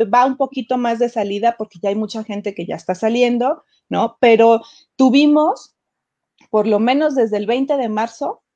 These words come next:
hasta el, hasta el julio,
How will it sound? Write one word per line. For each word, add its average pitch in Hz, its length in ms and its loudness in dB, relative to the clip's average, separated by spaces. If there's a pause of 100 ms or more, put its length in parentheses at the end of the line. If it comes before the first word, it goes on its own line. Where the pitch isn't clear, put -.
(300)
hasta 196 360 -4
el, 190 220 -4 (400)
hasta 214 360 -2
el 202 240 -2 (220)
julio, 302 440 0